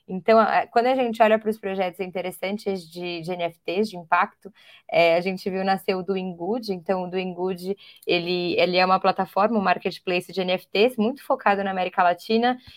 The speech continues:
que tá usando, né, que foca em N F T de impacto. Ele tá sendo construído também pela nova geração, a geração Z. É muito divertido ver também tudo que tá sendo produzido, porque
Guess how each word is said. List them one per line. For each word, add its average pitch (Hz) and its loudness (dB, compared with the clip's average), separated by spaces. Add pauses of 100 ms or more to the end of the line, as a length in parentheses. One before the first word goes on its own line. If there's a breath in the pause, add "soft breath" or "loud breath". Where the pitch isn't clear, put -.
(140 loud breath)
que - -6
tá 285 4
usando, 214 4
né, 202 0
que 214 -2
foca 214 2
em 202 -2
N 185 -4
F 190 -6
T 185 -6
de 175 -8
impacto. 160 0
Ele 170 -8
tá 190 -6
sendo 180 -10
construído 180 -6
também 175 -4
pela 180 4 (300 loud breath)
nova 185 6
geração, 170 -2
a 156 -2
geração 165 -2
Z. 151 0 (260 soft breath)
É - -2
muito 170 -2
divertido 180 -4
ver 175 -2
também 170 -2
tudo 180 -8
que - -14
tá 180 -6
sendo 175 -4
produzido, 170 -2
porque 170 -2